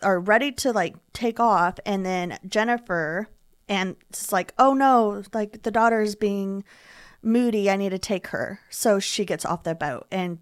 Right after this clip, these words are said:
Tom and Jackie were like, "Well, it's probably still fine." So they sail away. So, um, Tom was pilot, piloting the boat,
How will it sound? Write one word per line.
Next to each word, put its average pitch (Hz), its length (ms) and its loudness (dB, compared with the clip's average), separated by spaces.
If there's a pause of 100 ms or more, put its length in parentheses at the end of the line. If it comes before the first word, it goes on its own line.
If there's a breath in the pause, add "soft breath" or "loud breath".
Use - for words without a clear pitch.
Tom 196 240 -2
and 190 100 -2
Jackie 175 260 -6
were 175 100 -4
like, 175 200 -8
"Well, 311 340 0
it's 294 120 -6
probably 160 220 -4
still 156 200 -10
fine." 151 300 -14
So 190 220 -2
they 165 400 -4 (1160)
sail 170 360 0
away. 160 320 -12 (1200 loud breath)
So, 208 640 6 (460 loud breath)
um, 202 640 4 (580 loud breath)
Tom 226 440 4
was 262 180 2
pilot, 190 580 2
piloting 294 680 2
the 392 80 -4
boat, 202 320 4